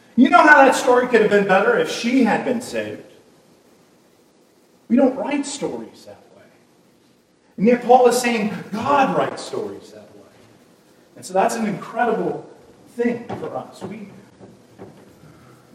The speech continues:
if Disney animated the movie that had followed the tale of Scripture, it wouldn't be the best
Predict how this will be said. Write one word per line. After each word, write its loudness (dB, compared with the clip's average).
if -10
Disney 0
animated 2
the -12
movie -2
that 0
had 2
followed 2
the -4
tale 0
of -2
Scripture, -4
it 0
wouldn't 0
be 2
the -10
best -4